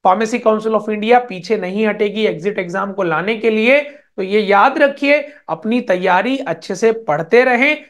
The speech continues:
अपनी तैयारी करते रहें, और जो यूनिवर्सिटी एग्जाम में आप पढ़ रहे हैं, उसको अच्छे से पढ़ेंगे, तो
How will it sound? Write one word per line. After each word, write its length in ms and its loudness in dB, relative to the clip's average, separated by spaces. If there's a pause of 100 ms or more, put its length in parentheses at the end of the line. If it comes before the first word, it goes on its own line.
(140)
अपनी 260 -2
तैयारी 420 0
करते 380 0
रहें, 420 0 (440)
और 520 4
जो 140 2
यूनिवर्सिटी 640 0
एग्जाम 320 0
में 120 0
आप 180 0
पढ़ 140 4
रहे 100 2
हैं, 60 0
उसको 280 -2
अच्छे 260 0
से 120 -2
पढ़ेंगे, 580 0 (280)
तो 340 -2